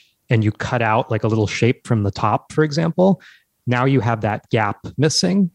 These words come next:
So what you do is you take that little piece that you just cut out, that little scrap, and tape it onto the other side of your piece of paper. So now what you're doing is once that pattern repeats, that gap that you just removed from the top is now added in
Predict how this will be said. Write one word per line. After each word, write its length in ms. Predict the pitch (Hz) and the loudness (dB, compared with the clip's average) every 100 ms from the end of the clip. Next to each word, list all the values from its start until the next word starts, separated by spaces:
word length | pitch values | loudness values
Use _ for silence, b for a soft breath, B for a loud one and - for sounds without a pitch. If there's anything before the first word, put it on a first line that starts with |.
| - | -4
So 140 | 123 | -2
what 160 | 117 139 | 0 0
you 120 | 113 | -2
do 300 | 101 135 135 | 0 4 4
is 120 | 113 | 4
you 60 | 107 | 0
take 320 | - 120 - | -2 -4 -2
that 180 | 117 123 | -4 -2
little 240 | 123 110 | 0 0
piece 340 | - - 123 - | -2 0 0 0
that 80 | 139 | -4
you 80 | |
just 220 | 117 107 - | 0 -2 -4
cut 220 | - 117 | -4 -2
out, 300 | 120 110 113 | 0 0 -2
that 120 | 123 | -2
little 120 | 120 | 0
scrap, 500 | 107 - - 113 156 - _ b b b b - | -2 -4 -2 0 0 -4 _ b b b b -2
and 480 | 120 113 110 110 - _ - | 2 2 2 0 -6 _ -2
tape 220 | 131 127 | 0 2
it 60 | 117 | 2
onto 240 | 113 110 | 0 0
the 140 | 107 127 | -2 0
other 180 | 117 | -2
side 380 | 95 117 117 165 - | -2 -4 -4 -8 -6
of 100 | 160 | -2
your 100 | 165 | -2
piece 200 | - 190 | 0 0
of 60 | 185 | 0
paper. 400 | 196 175 196 202 b b b b | -2 0 0 -2 b b b b
So 140 | - 127 | -2 0
now 220 | 127 131 | 2 0
what 120 | 135 | 0
you're 120 | 127 | -2
doing 440 | 107 127 117 110 117 | 2 4 4 4 0
is 360 | 123 113 110 - | 2 4 2 0
once 280 | 156 123 - | -2 -4 -2
that 180 | 131 - | -6 -4
pattern 320 | 131 123 117 | -4 -2 0
repeats, 520 | 107 - 175 143 - | -2 -2 0 0 0
that 280 | - 117 117 | -4 -6 -4
gap 280 | 123 123 - | -2 -2 -4
that 80 | 151 | -6
you 80 | 117 | -4
just 220 | 117 - | -2 0
removed 340 | 110 120 113 | 2 4 2
from 80 | - | 0
the 80 | 104 | -4
top 520 | - 165 139 117 - | -2 0 0 0 -2
is 140 | 120 107 | -4 0
now 240 | 110 110 - | 0 0 -2
added 300 | 113 113 110 | -2 0 0
in 340 | 113 113 110 | 2 2 2